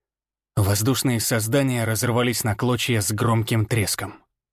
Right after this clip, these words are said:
Третий тигр все же добрался до меня, прыгнул на грудь, целясь когтями в горло. Я раскрыл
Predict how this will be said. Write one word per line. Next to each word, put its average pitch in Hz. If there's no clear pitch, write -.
Третий 131
тигр 98
все -
же 127
добрался 127
до 95
меня, 87
прыгнул 156
на 160
грудь, 143
целясь 120
когтями 120
в 113
горло. 104
Я 98
раскрыл 101